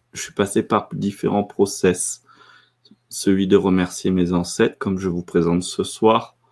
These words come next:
celui d'apprendre à m'aimer et à, et à, à rester attaché à la source de l'amour qui est en moi.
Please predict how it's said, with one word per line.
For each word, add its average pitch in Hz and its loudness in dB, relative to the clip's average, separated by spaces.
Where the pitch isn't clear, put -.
celui 98 0
d'apprendre 104 0
à 92 2
m'aimer 95 2
et 92 4
à, 87 2
et 92 4
à, 85 4
à 80 0
rester 107 2
attaché 104 0
à 107 6
la 90 4
source - -4
de 95 6
l'amour 90 2
qui - 0
est 87 -2
en 85 0
moi. 87 -2